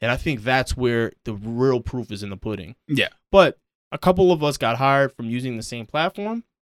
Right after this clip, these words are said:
Speaker 1: and I think we're, we're still around for years
Speaker 2: Yeah,
Speaker 1: later.
Speaker 2: so
Speaker 1: So obviously it's working.
Speaker 2: Yeah.
Speaker 1: Um, I'm, I'm just excited. He just sent an email out saying he,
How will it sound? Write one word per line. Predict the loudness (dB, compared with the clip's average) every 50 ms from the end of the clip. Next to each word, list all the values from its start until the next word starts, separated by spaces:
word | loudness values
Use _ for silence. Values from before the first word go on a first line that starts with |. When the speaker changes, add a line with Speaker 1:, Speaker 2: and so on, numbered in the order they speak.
| _ _ _ _ _ _ -12 -6
Speaker 1:
and | -2 0 2 2 2 0 -2 -6 -6 -6
I | -6 -4
think | 0 4 4 4 4 2 -8
we're, | -10 -6 -6 -4 0
we're | 0 0
still | 2 4 4 4
around | 6 6 6 6 4 4
for | 2 0
years | 0 2 2 2 2 4
Speaker 2:
Yeah, | 4
Speaker 1:
later. | 4 4 4 0 -4 -6 -6 -4
Speaker 2:
so | 0 2 4 4
Speaker 1:
So | 6 8 8 6 6 6
obviously | 6 6 6 6 6 4 0 0 0 -2 -2 0 0 0 -2 -4 -8 _ -2
it's | -2 -2 -2 -2 -2
working. | 4 8 8 8 8 6 -2 -10 -10 -10 -4
Speaker 2:
Yeah. | 0 0 0 0 0 _ _ _ _ _ _ _ _ _ -8
Speaker 1:
Um, | -4 -2 -2 -2 -2 -2
I'm, | -2 -4 -4 -4 -6
I'm | -6
just | -4 -4 -6 -6
excited. | -6 -2 0 2 2 2 0 -2 -6 -6
He | -8 -6
just | -6 -6 -6 -4
sent | -4 -4 -4
an | -4 -4
email | -2 -2 -2 -2 -2 -2
out | -2 -2 -4
saying | -4 -4 -4 -4 -4 -6
he, | -8 -10 -12